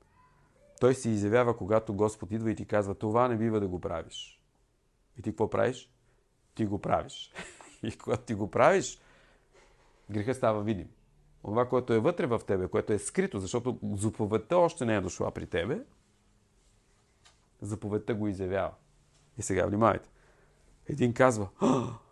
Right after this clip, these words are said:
аз не можах да свърша това, което Бог ми казва. Аз съм изгубен.“ Но Библията ти казва, „Не, ти не си изгубен, ти си грешник.“ И з-,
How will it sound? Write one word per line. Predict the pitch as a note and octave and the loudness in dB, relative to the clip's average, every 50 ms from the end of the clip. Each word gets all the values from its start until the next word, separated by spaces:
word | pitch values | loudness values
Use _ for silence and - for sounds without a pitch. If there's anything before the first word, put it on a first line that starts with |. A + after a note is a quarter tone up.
| _ - | _ 2
аз | B2 B2+ B2 - | 2 2 2 2
не | A2 | -2
можах | A2 G#2 G#2+ G#2 G2 | 0 2 2 2 2
да | G2 | 0
свърша | - - G2+ - - | -6 -6 -8 -8 -6
това, | - - F2+ | -4 -6 -4
което | - F#2+ F2 - G2 | -4 -4 -6 -4 -4
Бог | E2 F2 F2+ - - | -4 -4 -6 -6 -6
ми | F#2+ - - | -14 -12 -6
казва. | - E2+ E2 D#2+ E2 F2 F#2 - _ _ _ _ _ _ _ _ _ _ _ _ _ _ _ - | -4 -4 -4 -6 -8 -14 -18 -20 _ _ _ _ _ _ _ _ _ _ _ _ _ _ _ 2
Аз | G#2+ G2 F#2+ - | 4 4 4 4
съм | - F#2 F2+ | 0 -6 -6
изгубен.“ | F2 F#2 F#2 G2+ F2 D#2+ D2+ - _ _ _ _ _ _ _ _ _ _ _ _ _ _ _ _ _ - - | -4 -4 -2 -2 -2 -4 -6 -12 _ _ _ _ _ _ _ _ _ _ _ _ _ _ _ _ _ -14 -10
Но | F#2 F#2 | -8 -4
Библията | F2+ G2+ A2+ G#2+ A2 G#2+ A2 | 0 0 2 2 0 -2 -2
ти | G2 F#2 | -6 -4
казва, | - G2+ G2 F2+ F2+ | -2 0 0 0 0
„Не, | F#2 A2+ A2 | -2 -2 -2
ти | - A2 | -2 -2
не | G#2+ G#2+ | -4 -4
си | - - A#2 | -4 -4 -6
изгубен, | A2 G2 G#2 G2+ E2+ F#2 G#2+ A#2 C3 - _ _ _ _ _ _ _ _ _ _ - | -4 -2 -2 -2 -2 -2 -4 -4 -8 -12 _ _ _ _ _ _ _ _ _ _ -10
ти | G2+ | -8
си | - - B2 | -6 -4 -2
грешник.“ | A#2+ C3 C#3 D#3 D#3+ - - A2 - - - _ _ _ _ _ _ _ _ _ _ _ _ _ - | 2 4 6 6 4 2 0 -6 -8 -10 -18 _ _ _ _ _ _ _ _ _ _ _ _ _ -4
И | - G2+ G2+ G2 | -2 0 0 0
з-, | F#2+ F#2 - | -2 -4 -6